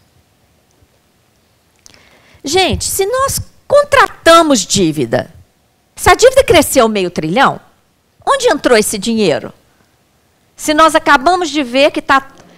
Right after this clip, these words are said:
desindustrialização, queda do comércio, queda do pib. Onde é que foi? Que, que é isso?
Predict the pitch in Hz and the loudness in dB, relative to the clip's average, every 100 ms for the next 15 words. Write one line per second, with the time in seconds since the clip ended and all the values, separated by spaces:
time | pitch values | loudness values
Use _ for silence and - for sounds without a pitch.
0 | _ 185 294 320 311 302 - 277 269 269 | _ -2 0 0 -2 -6 -4 -4 0 0
1 | 269 - 269 269 - - 285 294 285 294 | 0 2 2 2 -6 0 2 2 0 -2
2 | 285 277 269 269 - - _ - 302 294 | 0 0 0 -4 -12 -20 _ 2 4 4
3 | 294 285 - 277 277 269 262 - _ _ | 2 0 4 4 4 2 0 -6 _ _
4 | _ _ _ _ _ - 554 _ 480 622 | _ _ _ _ _ -18 -18 _ 0 2
5 | - - 587 539 - 659 - - 640 466 | 2 0 0 -2 -6 -8 -8 -10 -4 -4
6 | - - - | -4 -10 -16